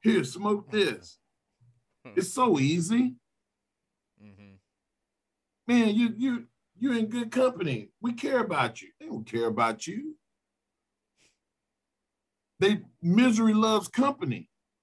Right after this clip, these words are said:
Speaker 1: And I feel like that in pro wrestling,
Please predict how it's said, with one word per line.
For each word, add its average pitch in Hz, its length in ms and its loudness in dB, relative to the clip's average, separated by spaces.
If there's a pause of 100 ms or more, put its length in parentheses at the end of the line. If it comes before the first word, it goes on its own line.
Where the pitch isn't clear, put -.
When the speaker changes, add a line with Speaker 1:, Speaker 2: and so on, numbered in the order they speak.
(2000)
Speaker 1:
And 151 180 -4
I 190 140 0
feel 233 380 -4
like 170 300 -4
that 147 180 -4
in 139 180 -2
pro 220 320 -2
wrestling, 196 720 -2